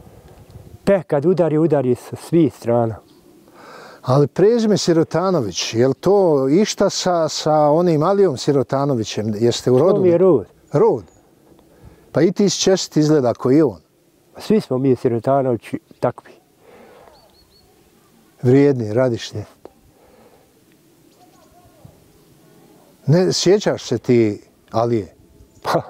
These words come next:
Speaker 1: kako da ga neću sjećat?
Speaker 2: A?
Speaker 1: Kako ga neću se sjećat, komšija prvi.
Speaker 2: Je li rođak, jel?
Speaker 1: Pa rođak.
Speaker 2: Kakav je bio kao čovjek ovako, da nam malo opišeš?
Speaker 1: Ne može biti ljepši.
Speaker 2: Jel?
Speaker 1: Sa njim si mogao samo pričat o poslu.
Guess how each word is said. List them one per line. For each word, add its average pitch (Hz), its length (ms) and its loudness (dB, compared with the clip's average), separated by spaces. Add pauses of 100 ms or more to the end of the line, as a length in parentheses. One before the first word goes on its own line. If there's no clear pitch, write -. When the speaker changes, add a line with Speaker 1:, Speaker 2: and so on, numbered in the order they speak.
(760)
Speaker 1:
kako 165 300 -2
da 131 120 0
ga 127 140 0
neću 151 300 0
sjećat? - 400 -4
Speaker 2:
A? 185 220 -2 (520)
Speaker 1:
Kako - 340 -4
ga 117 80 0
neću 127 280 2
se 110 120 -2
sjećat, 139 380 -2
komšija 131 440 -2
prvi. 107 320 -4 (920)
Speaker 2:
Je 123 180 2
li 127 200 2
rođak, 156 520 -2
jel? 120 140 -2 (240)
Speaker 1:
Pa 127 100 0
rođak. 139 500 -2 (460)
Speaker 2:
Kakav 196 400 -2
je 120 100 -4
bio 120 220 2
kao 113 280 -6
čovjek 123 440 -4
ovako, 107 320 -2
da 117 120 0
nam 127 140 -2
malo 147 220 2
opišeš? 143 640 -4 (300)
Speaker 1:
Ne 175 140 0
može 151 200 -2
biti 151 220 -4
ljepši. - 400 -4 (420)
Speaker 2:
Jel? 127 220 2 (1300)
Speaker 1:
Sa 156 120 0
njim 151 200 -2
si - 160 -8
mogao 147 280 0
samo 156 320 -2
pričat 151 520 -2
o 135 60 -6
poslu. - 400 -4